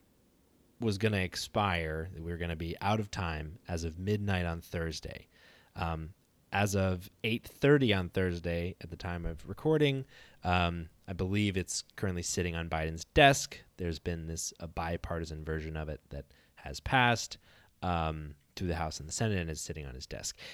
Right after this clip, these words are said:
And basically all it is, it's a continuing resolution. It's, it's a, they are, um,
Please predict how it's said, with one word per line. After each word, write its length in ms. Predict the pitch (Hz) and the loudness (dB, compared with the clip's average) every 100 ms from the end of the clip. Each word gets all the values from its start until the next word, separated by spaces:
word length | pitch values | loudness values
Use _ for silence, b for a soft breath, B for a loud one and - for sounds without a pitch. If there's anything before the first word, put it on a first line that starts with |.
| B | B
And 100 | 156 | 4
basically 360 | 180 170 147 131 | 6 6 6 4
all 360 | - 110 110 | 6 6 6
it 140 | 104 104 | 6 2
is, 240 | - 90 85 | -2 -2 -2
it's 160 | 92 | -4
a 40 | 135 | -2
continuing 460 | 143 143 131 110 | 0 4 4 4
resolution. 460 | 92 87 78 - - | 2 0 -2 -8 -12
It's, 180 | - - | -14 -10
it's 160 | - - | -8 -4
a, 140 | 85 78 - - | -4 -4 -8 -4
they 120 | 87 | 0
are, 280 | 82 78 78 _ _ _ | 0 0 -4 _ _ _
um, 460 | - 80 73 71 71 | -8 -6 -6 -8 -12